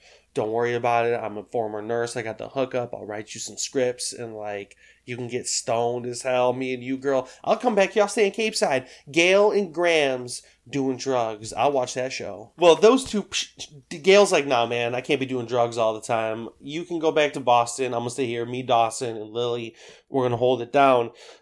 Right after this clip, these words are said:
Well, the whole thing starts to wind down then, and Joey comes up, and Dawson's in his room. She's like, "Bro, you need anything?" And he's like, "I just wanna be left alone." And he very, pretty much that's his exact tone, too. He's like, "Just l-,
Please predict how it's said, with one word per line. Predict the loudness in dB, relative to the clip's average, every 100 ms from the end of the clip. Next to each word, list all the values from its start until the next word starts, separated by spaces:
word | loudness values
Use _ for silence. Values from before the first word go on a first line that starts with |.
| -10
Well, | 2 4
the | 6
whole | 2
thing | 4 2
starts | 2 2 2 2
to | -2
wind | 0 -2 0
down | 0 0 -2
then, | -4
and | -6
Joey | -4 -2 -2
comes | -4 -6 -4 -2
up, | 0 0 -2
and | -4
Dawson's | 0 0 -2 -8
in | -8
his | -10 -10
room. | -8 -6
She's | -8 -10
like, | -10 -6
"Bro, | -2 0 2 0 -4
you | -10 -8
need | -8
anything?" | -6 -6 -4 -4 -4 -6
And | -8
he's | -8
like, | -8 -4
"I | -4
just | -4 -2
wanna | 0 2 -2
be | -2
left | 0 0 -2
alone." | -6 -4 -6 -10 -18 _ _ _ _ _
And | -4 -4 -2
he | -4
very, | 4 6 6 2
pretty | -2 0
much | 2 0
that's | 0 -2
his | -6
exact | -2 4 4 2
tone, | 0 0 -2 -6
too. | -6 -6
He's | -6
like, | -6
"Just | -6 -8
l-, | -10